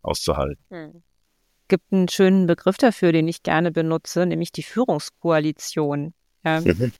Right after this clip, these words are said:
Speaker 2: also häufig ist es ja so als abstrakter Begriff in Veränderungsprozessen benutzt, ja, aber das wäre für mich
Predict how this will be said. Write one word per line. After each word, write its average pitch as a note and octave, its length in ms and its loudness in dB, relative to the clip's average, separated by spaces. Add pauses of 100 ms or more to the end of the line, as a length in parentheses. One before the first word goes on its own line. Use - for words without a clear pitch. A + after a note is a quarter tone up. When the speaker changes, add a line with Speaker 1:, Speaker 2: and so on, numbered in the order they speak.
(120)
Speaker 2:
also D#3+ 260 -2
häufig E3 360 2
ist - 140 -20
es - 140 -18
ja E3+ 220 4
so D#3+ 180 0
als - 240 0
abstrakter - 600 -6
Begriff E3+ 500 -2
in D#3+ 220 -6
Veränderungsprozessen E3+ 1400 -4
benutzt, D#3+ 640 -2
ja, F3+ 280 -2
aber E3+ 260 -2
das G3 300 -2
wäre G3 320 0
für - 180 -4
mich F#3 380 -2